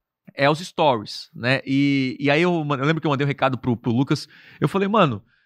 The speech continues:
você acha que tem como resolver isso?" E ele falou, "Tem." Falei, "Caraca, eu não acredito." E ó,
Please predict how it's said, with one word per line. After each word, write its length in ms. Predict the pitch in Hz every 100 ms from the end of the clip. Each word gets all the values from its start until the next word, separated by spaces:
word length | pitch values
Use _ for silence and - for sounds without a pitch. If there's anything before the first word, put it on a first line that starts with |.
| _ _
você 280 | - 190
acha 260 | 190 247 -
que 80 | 180
tem 220 | 160 202
como 220 | 208 190
resolver 400 | 170 147 143 120
isso?" 300 | 120 180 -
E 60 | 135
ele 80 | 131
falou, 460 | 139 143 151 - _ _ _
"Tem." 640 | - 156 151 147 151 185 - _ _ _
Falei, 220 | - 151 156
"Caraca, 560 | 143 131 131 220 -
eu 60 | 131
não 100 | 135
acredito." 640 | 156 - 147 127 156 -
E 80 | 139
ó, 100 | 156